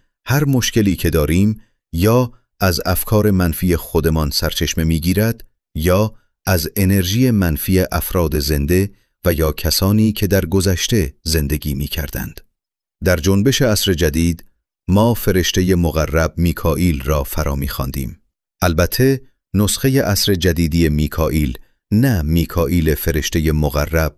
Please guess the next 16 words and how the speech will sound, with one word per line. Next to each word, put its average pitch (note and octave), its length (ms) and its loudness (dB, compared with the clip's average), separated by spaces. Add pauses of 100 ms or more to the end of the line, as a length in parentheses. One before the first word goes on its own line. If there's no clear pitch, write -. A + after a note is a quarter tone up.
در E2 100 0
کتاب D2+ 440 -4
مقدس. - 760 -6 (500)
از E2+ 160 0
او B2+ 180 4
می‌خواستیم F2 800 0 (280)
مردم F#2+ 440 2
را A2 200 2
از F2 240 0
انرژی‌های E2+ 760 0
منفی D#2+ 640 0 (280)
یا G2 240 2
موجودات F#2 640 2
روحانی D#2 720 0 (100)
آزاد E2 440 -2
کند. - 380 -10